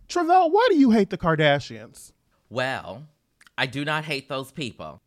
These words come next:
Speaker 2: okay? And I, you know what? You mentioned in your intro that you have wanted to do this topic for, you know, God knows how long. And he is correct. I will agree and say that he has wanted to do it for so long. And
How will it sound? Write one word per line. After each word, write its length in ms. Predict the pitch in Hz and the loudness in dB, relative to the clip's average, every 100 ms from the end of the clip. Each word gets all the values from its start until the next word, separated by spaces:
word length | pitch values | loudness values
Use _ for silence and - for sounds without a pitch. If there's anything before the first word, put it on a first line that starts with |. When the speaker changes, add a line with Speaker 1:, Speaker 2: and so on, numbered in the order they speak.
| 117 | -14
Speaker 2:
okay? 520 | 120 127 104 92 110 _ _ - | -14 -8 -8 -8 -14 _ _ -4
And 140 | 208 | -2
I, 80 | 262 | 0
you 180 | 254 262 | -2 -4
know 160 | 269 294 | -2 -2
what? 380 | 233 185 202 - _ | -2 -2 -2 -8 _
You 140 | 143 208 | -8 -4
mentioned 360 | 214 214 220 | -2 -4 -4
in 120 | 190 175 | -6 -4
your 140 | 151 | -4
intro 640 | 135 143 143 131 120 107 - | -4 -6 -8 -6 -4 -4 -6
that 360 | 107 117 107 - _ | -4 -4 -4 -12 _
you 240 | 117 131 | -8 -8
have 200 | 131 113 | -4 -6
wanted 320 | 104 113 110 107 | -4 -4 -6 -8
to 80 | 110 | -12
do 160 | 101 | -10
this 260 | 104 98 - | -10 -10 -14
topic 540 | - 113 101 104 95 | -8 -6 -6 -8 -12
for, 500 | - 113 98 90 82 - | -10 -8 -6 -6 -8 -12
you 200 | 104 117 | -12 -10
know, 200 | 98 92 82 | -8 -8 -10
God 320 | 82 110 101 | -4 -4 -2
knows 220 | 98 92 | -6 -10
how 180 | - 110 | -4 -4
long. 340 | 101 87 80 82 - - 208 | -4 -8 -10 -14 -20 -6 0
And 120 | 233 | 0
he 180 | 269 320 | 2 0
is 160 | 220 | -2
correct. 500 | - 196 139 101 - - | -4 -4 -2 -4 -6 0
I 180 | 180 | 0
will 260 | 190 160 139 | 2 -2 -2
agree 460 | 127 123 135 123 147 - | -4 -6 -6 -6 -10 -10
and 160 | 127 | -10
say 300 | 120 127 120 | -4 -2 -2
that 240 | 117 123 123 | -4 -4 -4
he 120 | 190 | -6
has 320 | 185 196 190 | -2 0 0
wanted 260 | 135 123 117 | -4 -8 -8
to 80 | 131 | -12
do 220 | 120 113 | -8 -6
it 120 | 113 - - - | -6 -10 -20 -20
for 160 | _ 151 | _ -6
so 160 | - 135 | -4 -4
long. 460 | 127 117 107 104 - _ _ - | -4 -4 -6 -10 -16 _ _ -2
And 480 | 160 165 156 143 135 | 0 0 -2 -4 -8